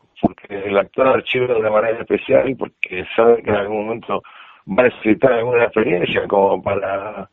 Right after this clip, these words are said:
para sumársela a, a un rol, ¿no es así? Entonces, cuanto más, eh, nutrido de este archivo emocional y, eh, y, y de cosas que te han pasado,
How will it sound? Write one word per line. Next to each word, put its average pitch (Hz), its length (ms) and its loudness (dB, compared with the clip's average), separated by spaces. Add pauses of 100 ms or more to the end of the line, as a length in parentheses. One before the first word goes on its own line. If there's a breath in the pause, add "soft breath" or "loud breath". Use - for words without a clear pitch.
(420 soft breath)
para 98 200 0
sumársela 104 800 2
a, - 140 -2 (280)
a 98 100 0
un 110 100 -6
rol, 110 360 4
¿no 95 100 -2
es 95 100 -4
así? 147 380 -4 (460 loud breath)
Entonces, - 480 0 (120)
cuanto 117 380 0
más, 147 200 2 (160)
eh, 110 580 2 (260)
nutrido 113 760 2
de 107 80 -2
este - 180 0
archivo 113 500 0
emocional 104 640 2 (100)
y, 95 80 -2 (220)
eh, 87 760 -8 (120)
y, 90 460 -10
y 95 40 -2
de 92 120 -4
cosas - 280 -4
que 98 120 2
te 113 200 2
han 117 100 -2
pasado, 123 540 0